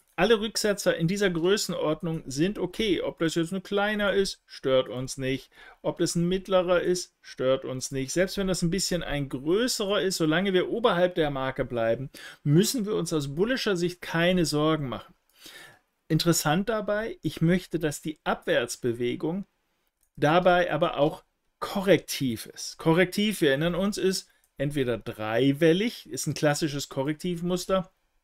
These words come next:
oder wenn schon nicht dreiwellig, dann aber von mir aus irgendwie so, dass es mehrmals wackelt, wobei das eigentlich auch eher dreiwellig ist, weil der ja höher ist als der.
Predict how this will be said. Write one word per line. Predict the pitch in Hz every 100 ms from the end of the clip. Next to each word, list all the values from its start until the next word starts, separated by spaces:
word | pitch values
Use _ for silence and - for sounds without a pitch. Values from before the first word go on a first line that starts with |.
| _ _ - -
oder | 170 190 156
wenn | 175
schon | - 175
nicht | 160
dreiwellig, | 156 143 156 151 151 147 - - - _
dann | 143 139
aber | 135 143
von | 139 151
mir | 147 151
aus | 135 131
irgendwie | - 160 160 151 147
so, | 139 143
dass | 147 156
es | -
mehrmals | 135 135 156 151 131 -
wackelt, | 147 156 156 139
wobei | 110 117
das | 120 -
eigentlich | 113 117 120 -
auch | 117 113
eher | - 117
dreiwellig | 107 110 120 127 120 -
ist, | 117 -
weil | 110
der | 113
ja | 113 104
höher | 123 156 139
ist | 120 127
als | 120 -
der. | 120 120